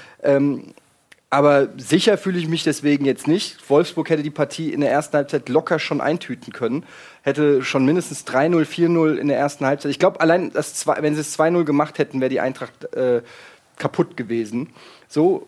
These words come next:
mit dem eins null in die Kabine gegangen und dann eins eins und dann vor Heimpublikum aufs eigene Tor, ähm, in der Kurve, kannst du natürlich dann noch mal gepusht werden. Ähm, Marco Fabian, der Neuzugang, eingewechselt, finde ich, hat einen ganz guten ersten Eindruck gemacht. Er,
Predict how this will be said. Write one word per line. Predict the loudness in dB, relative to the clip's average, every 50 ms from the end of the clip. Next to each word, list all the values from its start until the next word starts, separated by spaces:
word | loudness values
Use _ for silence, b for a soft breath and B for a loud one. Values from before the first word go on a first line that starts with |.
| _ _ _
mit | -6 -2 -2
dem | -2 0
eins | 0 -2 -2 -2 -4 -4 -2
null | 2 2 4 2 2 0 -6 -10
in | -10 -8 -6 -4 -2
die | -2 -2 -2 -2 -4 -6 -8
Kabine | -8 -8 -8 -6 -4 -4 -4
gegangen | -4 -4 -2 -2 -2 -2 -2 -2
und | -2 -2
dann | -2 -2 -2 -2 -4 -6
eins | -4 -4 -4 -4 -4
eins | -4 -4 -2 -2 -4 -6 -6
und | -6 -4
dann | -2 -2 -2 -2 -4
vor | -6 -6 -4 -4 -2
Heimpublikum | -2 -2 -4 -4 -8 -10 -8 -10 -10 -8 -6 -6 -4 -4
aufs | -6 -6 -4 -4
eigene | -2 -2 -2 -2 -4 -2
Tor, | 0 0 2 2 0 B B B B B B B B B -4
ähm, | -2 0 0 0 -2 -2
in | -2 -2
der | -2 -4 -4
Kurve, | -6 -4 -2 -2 0 0 0 -2 -2 -4 -8 -12 _ _
kannst | -6 -4 -4 -4 -4 -2
du | -4
natürlich | -4 -2 -2 -4 -6 -4
dann | -2 -2 -2
noch | -2 -2
mal | -4 -4
gepusht | -6 -8 -10 -8 -8 -8 -8 -8 -8
werden. | -6 -6 -6 -6 -8 -12 -14 b b b b b b b b b b b b b b b _
Ähm, | 0 2 4 4 4 2 0 -2 -6 -10 _ _ _ _ _ _ _ _ _ _
Marco | 0 0 0 0 -2
Fabian, | -2 0 2 2 2 2 2 2 2 2
der | 2 2
Neuzugang, | 4 2 2 0 -2 -4 -2 0 0 0
eingewechselt, | 0 0 0 0 0 0 0 0 -2 -2 -2 0 0 0 0 -2
finde | -6 -6 -4 -4 -4
ich, | -4 -4
hat | -6 -4
einen | -2 -2
ganz | -2 -2 -4 -6
guten | -10 -8 -4 -2
ersten | -2 -2 -2 -2 -4
Eindruck | -2 -2 -2 -2 -4
gemacht. | -4 -2 -2 -2 0 0
Er, | 0 0 0